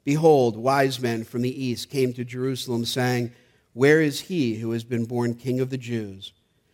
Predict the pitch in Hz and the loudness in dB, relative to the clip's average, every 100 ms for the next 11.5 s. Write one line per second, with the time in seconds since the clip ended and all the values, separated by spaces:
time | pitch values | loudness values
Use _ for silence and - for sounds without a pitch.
0 | _ - 135 135 123 160 156 160 151 - | _ -2 2 2 2 2 2 2 0 -2
1 | 160 147 156 151 143 113 120 135 147 151 | 2 4 4 4 2 2 2 2 4 2
2 | 131 113 - - 143 135 135 127 117 113 | -2 -6 -6 -4 -2 0 2 2 0 -6
3 | 113 117 104 107 _ _ _ _ _ _ | -10 -10 -10 -14 _ _ _ _ _ _
4 | _ - 127 143 151 139 131 - 147 139 | _ 2 4 6 4 4 0 -2 0 0
5 | 139 156 139 113 110 - 139 135 127 - | 0 0 2 -2 -4 -6 -2 -2 -2 0
6 | 170 127 104 110 117 - 131 135 131 135 | 0 0 -4 -6 -6 0 2 2 0 -4
7 | 131 135 - 135 127 117 104 104 98 98 | -6 -4 -2 -2 2 0 -2 -10 -12 -16
8 | _ _ _ _ _ _ 127 131 170 160 | _ _ _ _ _ _ 0 2 6 6
9 | 147 135 135 143 143 - 151 143 - 147 | 6 6 6 6 2 0 -2 -2 -4 -2
10 | 147 143 117 107 - 135 143 139 - 117 | 0 -2 -8 -8 -4 -2 0 -2 -6 -12
11 | - 139 139 135 135 | -2 -2 0 -4 -4